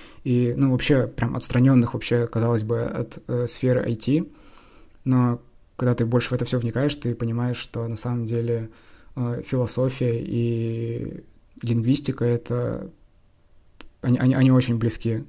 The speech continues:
к машинному обучению и к тому, что вот сейчас с А И происходит, потому что, ну, машинное обучение — это в целом как бы, э, ну, то есть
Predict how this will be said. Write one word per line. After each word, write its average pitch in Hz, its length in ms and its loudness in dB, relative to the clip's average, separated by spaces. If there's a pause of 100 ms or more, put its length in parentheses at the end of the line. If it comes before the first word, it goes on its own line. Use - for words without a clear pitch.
к 120 260 0
машинному 120 480 0
обучению 123 760 -2
и 117 40 -4
к 107 100 -10
тому, 120 220 -6
что 110 160 -10
вот 113 100 -6
сейчас 120 260 -4
с - 60 -4
А 123 60 -2
И 120 100 -2
происходит, 123 600 -4 (480)
потому 123 320 -2
что, 123 280 -4
ну, 123 260 2
машинное 127 320 6
обучение — 123 380 4
это 117 100 -4
в 107 80 -8
целом 123 340 0
как 113 200 -4
бы, 113 440 -4 (100)
э, 117 360 -2 (1040)
ну, 135 160 6
то 127 120 2
есть 117 200 0